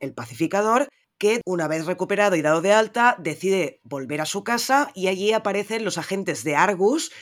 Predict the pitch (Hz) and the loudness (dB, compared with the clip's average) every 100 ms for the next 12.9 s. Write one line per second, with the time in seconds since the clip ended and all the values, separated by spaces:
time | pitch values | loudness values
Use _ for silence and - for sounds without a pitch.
0 | - - 156 - 160 151 147 143 175 170 | -16 -8 -8 -4 -4 -4 -6 -8 -4 -4
1 | 156 147 185 175 147 131 127 143 151 151 | -4 -6 -2 0 0 -4 -4 -2 0 2
2 | 180 180 208 - 135 139 143 143 143 139 | 4 4 2 0 -10 -10 -8 -4 -2 -2
3 | 139 147 151 165 175 202 - 147 139 143 | -2 0 0 0 0 -2 -4 -6 -8 -6
4 | 147 127 - 147 160 151 147 151 170 180 | -6 -6 -8 -6 -4 -4 -2 0 2 0
5 | 262 - _ _ - 190 208 233 - - | -2 -6 _ _ -6 -2 -2 -2 -4 -4
6 | - 220 208 220 247 247 240 247 233 208 | 0 0 2 0 0 -2 -2 -2 -2 -4
7 | 196 190 226 - - 170 175 175 220 202 | -4 -2 -4 -6 -8 -4 -4 -2 -2 0
8 | 185 208 240 _ 175 170 185 196 208 202 | 0 0 -2 _ -2 0 0 2 0 0
9 | 175 - 185 202 202 _ - 156 175 185 | -2 -2 -2 -4 -8 _ -4 0 0 2
10 | 208 208 170 156 175 - 220 185 143 143 | 0 -2 -2 -2 -2 -2 -2 0 -2 -4
11 | - 170 - 131 - _ _ - 156 175 | -2 -2 -2 -8 -14 _ _ -12 -6 -6
12 | - 170 165 160 202 240 233 262 | -6 -8 -4 0 2 4 4 2